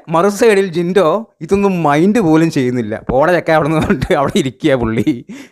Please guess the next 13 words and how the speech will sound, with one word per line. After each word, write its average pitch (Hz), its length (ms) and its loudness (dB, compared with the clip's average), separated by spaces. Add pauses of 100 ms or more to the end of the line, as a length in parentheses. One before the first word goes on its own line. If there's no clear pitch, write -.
(200)
ശരിക്കു 214 380 0
പറഞ്ഞാൽ 185 320 2
എനിക്ക് 160 260 -4
തോന്നിയ 151 320 2
കാര്യം, 123 440 -2
എങ്ങാനും 190 540 2
അവരെല്ലാവരും 151 680 0 (160)
ഈ 170 80 -2
പറയുന്ന 143 400 -4
ഗബ്രിയെ 131 440 -2
വിട്ടു 170 540 0
എന്ന് 196 200 0
വിചാരിക്കുക, 240 580 0